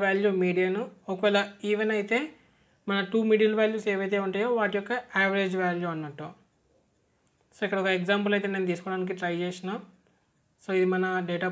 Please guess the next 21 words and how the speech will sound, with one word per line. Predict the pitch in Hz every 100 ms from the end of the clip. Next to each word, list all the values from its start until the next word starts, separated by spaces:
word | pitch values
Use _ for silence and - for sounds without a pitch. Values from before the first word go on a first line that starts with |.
| 185
పాయింట్స్ | 180 175 - 214 - _ _ _ _ _ _ _ 175
వన్, | 180 185
ఫైవ్, | 185 180 -
సెవెన్, | 175 180 175 -
టూ, | 185 196 196 -
ఫోర్, | 185 180 185 - - 175
నైన్, | 175 185 180
సెవెన్, | 180 180 180 180
ఫైవ్, | 185 180 190 190
ఎయిట్, | 185 185 - -
నైన్, | 175 175 180
టూ, | 175 -
త్రీ. | 175 254 - - _ _ _ _ _ _ _ -
So | 220 208
దీనికి | 220 220 226
మనం | 220 302 311 _ _ _ _ 208
మీడియన్ | 214 220 214
కనుక్కోవాలి. | 196 185 185 170 147 156 - -
So, | - 220
ఫస్ట్ | 208 208
ఏం | 226